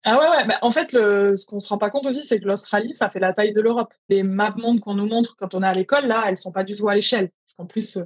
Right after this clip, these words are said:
il y a aussi cette déformation de, on croit que l'Europe, euh, et on est au centre du monde, et cetera. Euh, bon, c'est faux. Et il se trouve que l'Australie, sur le globe,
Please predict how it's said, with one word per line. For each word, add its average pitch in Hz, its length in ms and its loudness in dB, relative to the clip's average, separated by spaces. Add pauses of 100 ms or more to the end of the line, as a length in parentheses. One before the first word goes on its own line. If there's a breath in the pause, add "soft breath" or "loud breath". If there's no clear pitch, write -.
il - 40 -2
y - 20 2
a 180 80 4
aussi 190 200 -2
cette 190 200 0
déformation 214 580 0
de, 208 220 0
on 190 160 -2
croit - 180 -8
que 202 100 -14
l'Europe, 202 300 -2 (420)
euh, 175 200 0
et 175 100 0
on 175 120 -4
est 190 60 -6
au 185 60 -4
centre 196 320 -2
du 196 80 -2
monde, 214 180 0
et 170 80 -2
cetera. 208 520 0
Euh, 170 100 -10
bon, 190 160 0
c'est - 160 -2
faux. 285 320 0 (320 loud breath)
Et 196 80 0
il 202 60 0
se - 60 -2
trouve - 200 -2
que 254 140 0
l'Australie, 233 500 0
sur 208 240 0
le 208 160 0
globe, 247 400 2